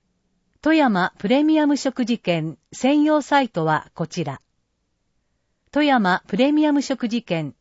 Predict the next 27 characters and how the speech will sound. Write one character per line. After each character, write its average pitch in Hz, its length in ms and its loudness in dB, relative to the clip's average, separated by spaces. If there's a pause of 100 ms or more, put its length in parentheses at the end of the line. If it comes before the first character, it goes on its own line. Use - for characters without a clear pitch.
(220)
で 185 240 -4 (160)
検 185 260 -6
索。 156 400 -8 (1300)
キ - 140 -4
ュ 254 160 0
ー 240 120 4
ア - 20 2
ー 247 40 0
ル 233 100 -4
コ 226 240 -2
ー 175 60 -6
ド 147 220 -10 (100)
あ 160 160 -8
り。 127 200 -14 (1400)
エ 269 140 4
イ 277 60 0
チ - 140 -10
テ 254 120 -2
ィ 247 80 2
ー 208 40 -4
テ - 120 -4
ィ 226 80 0
ー 208 60 -6
ピ 208 220 -4
ー 196 60 -2
エ 185 40 -8
ス - 200 -20